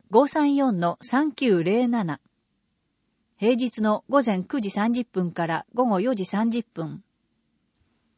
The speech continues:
その他、新型コロナウイルス感染状況により開催中止を含め変更となる場合があります。ご確認ください。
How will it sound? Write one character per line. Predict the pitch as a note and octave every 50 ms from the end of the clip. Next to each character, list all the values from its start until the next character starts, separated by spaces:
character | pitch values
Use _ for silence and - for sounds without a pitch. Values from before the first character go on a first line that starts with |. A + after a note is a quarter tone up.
| _ _ _ _ _ _
そ | - - A3+
の | A#3+ C#4 C#4+
他、 | - - F3+ D#3+ - _ _ _ _ _ _ _ _ _ _ _ _ _ _ _ _ _
新 | _ - - C#4 D4+ D#4
型 | D4 C#4+ - C4+ B3+
コ | B3+ B3+
ロ | C4+ D4+
ナ | D#4 D#4 D4+
ウ | D4+ D4 C#4 B3+
イ | A3
ル | F#3+ G3
ス | - -
感 | - G#3+ B3 C#4
染 | C4+ - D4 C#4+ C4
状 | C4 C4+ C4
況 | B3+ - A#3+ G#3+ G#3
に | G3+ G3+ G3
よ | G3 F#3
り | F3+ F#3 F#3 - - - _ _ _
開 | - G#3 C4+
催 | - - D4 C#4+ C4+
中 | - - C#4
止 | C#4 B3 - G#3+ G3
を | F#3+ F3+
含 | E3+ - - - G#3+ G3
め | F#3 E3+ - - _
変 | _ - A#3 C#4
更 | - - D4 C#4 C#4
と | - C#4
な | C4 C4+
る | A#3 F#3 E3+
場 | E3+ F3 G3
合 | A3 A#3 A#3
が | A3+ A3+ G#3
あ | G3+
り | F#3+ F#3+
ま | E3+ D#3+ F#3
す。 | - - - - - _ _ _ _ _ _ _ _ _ _ _ _ _ _ _ _ _ _ _ _ _ _ _ _ _ _ _ _ _ _ _ _ _ _ _ _ _ _ _ _ _ _ _ _ _ _ _ _ _ _ _ _ _
ご | - G3 G#3+
確 | - D#4+ E4 - E4+
認 | D#4+ D#4+ D#4 D#4
く | C#4+ D#4
だ | C4+ C#4+ D4
さ | C#4 - C#4 B3
い。 | G#3 E3+ -